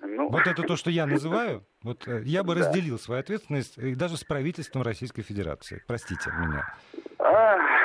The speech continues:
Speaker 1: и тем не менее, факт остается фактом. Сколько
Speaker 2: Пон-
Speaker 1: халва не говори, во рту слаще
Speaker 2: Вот тут
Speaker 1: не
Speaker 2: и оно,
Speaker 1: станет.
Speaker 2: понимаете,
Speaker 1: Сколько
Speaker 2: вы
Speaker 1: не говори реформы, реформы нету сегодня еще. Ее
Speaker 2: Александр
Speaker 1: нет, она не
Speaker 2: Леонидович,
Speaker 1: началась,
Speaker 2: но, понимаете,
Speaker 1: да.
Speaker 2: вот все, что вы говорите, я двумя руками за. Но это говорите лично вы.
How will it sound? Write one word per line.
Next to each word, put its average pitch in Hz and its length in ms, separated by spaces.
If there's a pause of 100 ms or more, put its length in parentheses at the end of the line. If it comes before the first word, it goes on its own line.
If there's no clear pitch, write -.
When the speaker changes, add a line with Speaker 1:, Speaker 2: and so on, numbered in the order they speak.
(140)
Speaker 1:
и 165 80
тем 180 180
не 196 80
менее, 202 300
факт - 260
остается 160 380
фактом. 127 320
Сколько 160 280
Speaker 2:
Пон- 170 40
Speaker 1:
халва 139 320
не 135 100
говори, 151 300
во 139 80
рту 143 180
слаще 143 200
Speaker 2:
Вот 170 100
тут - 180
Speaker 1:
не 214 80
Speaker 2:
и - 20
оно, 208 100
Speaker 1:
станет. 165 180
Speaker 2:
понимаете, 180 340
Speaker 1:
Сколько 202 160
Speaker 2:
вы 170 80
Speaker 1:
не - 20
говори 180 280
реформы, 202 460 (180)
реформы 170 460
нету 160 320 (120)
сегодня 123 320
еще. - 200 (200)
Ее - 120
Speaker 2:
Александр 185 340
Speaker 1:
нет, 202 80
она 190 100
не 180 60
Speaker 2:
Леонидович, 131 240
Speaker 1:
началась, 151 180
Speaker 2:
но, 196 80
понимаете, 185 380
Speaker 1:
да. 143 60
Speaker 2:
вот 185 220
все, 208 360
что - 180
вы 160 80
говорите, 156 520
я 143 200
двумя 147 320
руками 131 360
за. 82 260
Но 147 140
это 190 120
говорите 170 400
лично 180 400
вы. 101 240